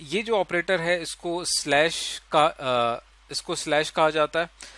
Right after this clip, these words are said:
बल्कि ये यहाँ पे जो ऑपरेटर है इसको स्लैश कहा जाता है। ये जो है ये बैक स्लैश कहलाता है। ये जो आपको बिल्कुल स्ट्रेट कैरेक्टर नज़र आ रहा है इसको पाइपलाइन कैरेक्टर कहते हैं। बाकी जो सिंबल्स हैं वो less than, greater than और बाकी तमाम ब्रैकेट्स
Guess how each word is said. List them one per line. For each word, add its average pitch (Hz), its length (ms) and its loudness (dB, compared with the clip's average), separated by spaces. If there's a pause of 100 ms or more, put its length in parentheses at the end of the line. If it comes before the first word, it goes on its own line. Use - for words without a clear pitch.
(160)
बल्कि 160 200 -2
ये 180 320 0
यहाँ 160 260 -4
पे 196 100 -4
जो 185 140 -2
ऑपरेटर 165 400 -2
है 175 80 2
इसको 196 220 -6
स्लैश 156 320 2
कहा 151 220 0
जाता 143 280 0
है। 160 100 -2
ये 156 220 -4
जो 175 140 -8
है 175 100 2
ये 170 80 2
बैक 135 300 2
स्लैश 113 300 -4
कहलाता 87 400 -10
है। - 60 -16 (720)
ये 135 200 -4
जो 214 140 0
आपको 202 240 -2
बिल्कुल 202 300 -6
स्ट्रेट - 520 2
कैरेक्टर - 420 0
नज़र 165 240 0
आ 143 160 6
रहा 156 160 6
है 156 160 0
इसको - 280 -6 (100)
पाइपलाइन 147 540 2
कैरेक्टर 110 360 -4
कहते 95 320 -10
हैं। 104 140 -16
बाकी 151 280 -2
जो 180 100 -10
सिंबल्स 160 440 -4
हैं 156 100 0
वो 147 180 -4
less 135 340 -2
than, 147 360 -6
greater 139 300 0
than 139 220 -4
और 151 220 -2
बाकी 139 280 -2
तमाम 131 320 -4
ब्रैकेट्स 131 580 0